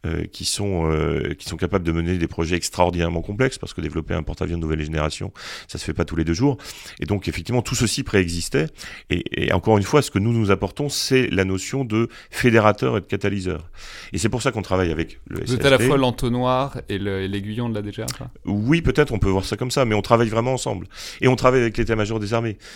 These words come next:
Speaker 1: Vous avez une division qui est le, qui est, qui est le, la, la cohérence capacitaire, qui, qui permet justement d'estimer donc, euh, quel, quel est le besoin militaire prévisible, quelles sont les capacités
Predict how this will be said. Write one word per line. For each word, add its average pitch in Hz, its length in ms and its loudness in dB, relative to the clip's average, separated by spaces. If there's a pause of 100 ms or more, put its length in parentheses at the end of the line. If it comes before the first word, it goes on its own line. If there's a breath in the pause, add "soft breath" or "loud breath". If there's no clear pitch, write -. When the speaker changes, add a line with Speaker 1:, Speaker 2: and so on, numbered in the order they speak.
(140 loud breath)
Speaker 1:
Vous - 80 -8
avez 87 100 -2
une 90 60 -2
division 87 400 -4
qui - 140 -8
est 82 60 -4
le, 50 760 -6
qui - 260 -2
est, 50 100 -2
qui - 280 -12
est - 80 -12
le, - 500 -10
la, - 160 -8
la 80 120 -8
cohérence 98 400 4
capacitaire, - 680 -2 (400 loud breath)
qui, 90 200 -2
qui 95 120 -8
permet 98 240 2
justement 101 420 0
d'estimer 95 460 -2
donc, 85 300 -4
euh, 80 280 0
quel, - 160 -8
quel 87 180 0
est 87 40 0
le 85 120 0
besoin 92 380 2
militaire 95 320 -2
prévisible, 107 460 -2
quelles - 120 -2
sont 98 160 -4
les 87 80 -4
capacités 110 640 -4